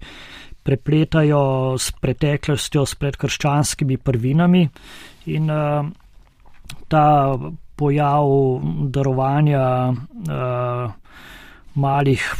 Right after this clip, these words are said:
figuric konjev, ki jih najdemo ponekod v cerkvah še vedno prisotne, ko ljudje pridejo, eh, k sveti maši na Štefanovo,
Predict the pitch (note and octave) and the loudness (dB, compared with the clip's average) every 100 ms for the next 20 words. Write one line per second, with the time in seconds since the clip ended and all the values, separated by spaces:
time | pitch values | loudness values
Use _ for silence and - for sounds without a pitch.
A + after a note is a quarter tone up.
0 | - - C3 D#3 D3 B2 - - D3 D3+ | 4 4 2 2 2 -2 -6 -2 0 4
1 | D#3+ D3 C#3+ C3+ C3+ A#2 - - - - | 4 4 2 2 0 -4 -14 -20 -20 -10
2 | C#3 B2+ - - A#2+ A#2 A#2+ C3+ C#3 C3+ | -6 -6 -6 -6 -4 -4 -2 0 2 0
3 | A#2+ - - C3+ C3 - C3+ C3 - C3+ | -2 -12 -4 0 0 0 -4 -4 -2 -2
4 | B2+ C3+ B2+ A#2+ - C3+ B2+ C#3+ - C3+ | 0 0 -2 -2 0 0 0 -2 0 0
5 | B2 B2 D3+ C#3+ - C3+ - C#3+ D3 C#3+ | -2 -2 -2 -2 -2 -2 0 0 0 -2
6 | C3 C3+ C3 C3 B2 C#3 C#3 - C3 B2 | -2 -2 0 0 2 2 0 0 -2 0
7 | C3+ C3+ B2+ B2 - - - - - - | 2 0 0 -4 -8 -16 -18 -18 -20 -20
8 | - - C3+ C3 B2 - C#3 C3 - C#3+ | -20 -8 -4 -4 -4 -2 2 2 4 2
9 | A#2+ A#2+ A#2+ D3+ C#3+ C#3 C3 C3 B2+ B2+ | 2 -2 0 0 2 2 2 2 2 0
10 | B2 A#2+ - C3+ B2 - D#3 D3+ D3 | -2 -2 0 2 2 4 6 6 6